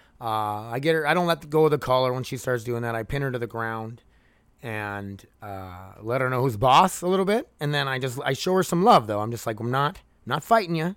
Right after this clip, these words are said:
Just chill," you know. And then after that happens, I, I, uh, I still have my hand on the collar,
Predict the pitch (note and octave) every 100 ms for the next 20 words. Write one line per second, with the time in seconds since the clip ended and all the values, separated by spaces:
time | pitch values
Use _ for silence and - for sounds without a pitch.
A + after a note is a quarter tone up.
0 | - D3 - G3+ D3 G3 _ _ _ _
1 | _ E3 C3+ A#2 D3 - _ _ - D3
2 | E3+ E3+ F#3 F3+ F#3+ F3 D#3+ D#3+ D#3+ C#3
3 | C#3 - - C#3 C3+ B2 A#2 A2+ B2 B2+
4 | B2 - - - - F3 F3 E3 E3+ E3
5 | D#3 B2 A#2+ B2 B2+